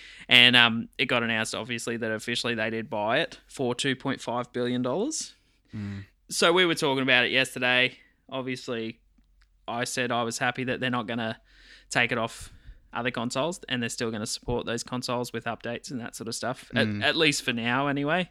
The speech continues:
Speaker 2: Yeah. Well, as I was saying to you too, you spend that much money, like, you wanna hope that your revenue streams aren't gonna all just disappear overnight. So I
Speaker 1: Yeah,
Speaker 2: said in the
Speaker 1: exactly.
Speaker 2: future they might bring out Xbox exclusive, like, first release or whatever, and then they'll bring everything else out. But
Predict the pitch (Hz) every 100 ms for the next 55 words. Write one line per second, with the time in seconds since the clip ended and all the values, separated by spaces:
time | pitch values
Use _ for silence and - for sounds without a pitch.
0 | _ 123 110 104 - 156 165 156 123 113
1 | 107 110 104 107 113 107 117 110 104 107
2 | - 113 104 101 - 113 110 104 104 104
3 | 113 110 107 101 101 76 98 104 107 101
4 | - 98 95 98 98 104 101 92 98 -
5 | 107 104 110 107 98 104 104 98 90 -
6 | 101 - _ - - - 131 139 127 151
7 | 156 - 131 127 127 113 113 113 101 107
8 | 107 107 110 110 107 98 - 98 101 107
9 | 98 98 92 82 - - _ _ _ _
10 | _ _ - - 110 104 - - - -
11 | 110 107 110 - 127 120 123 131 113 101
12 | 98 104 104 104 107 110 107 110 113 113
13 | 107 80